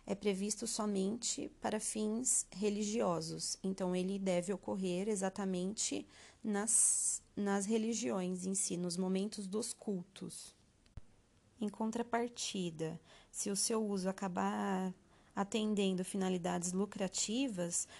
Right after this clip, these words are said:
no caso, o agente poderá responder sim pelo crime de curandeirismo previsto no artigo dois oito quatro do Código Penal, é, admitindo a pena de detenção de seis meses a dois anos e multa,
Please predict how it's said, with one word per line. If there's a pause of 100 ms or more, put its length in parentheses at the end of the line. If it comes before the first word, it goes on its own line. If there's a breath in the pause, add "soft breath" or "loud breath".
(120)
no
caso,
o
agente
poderá
responder
sim
pelo
crime
de
curandeirismo
previsto
no
artigo
dois
oito
quatro (580 loud breath)
do
Código
Penal, (520 loud breath)
é,
admitindo
a
pena
de
detenção
de
seis
meses
a
dois
anos
e
multa,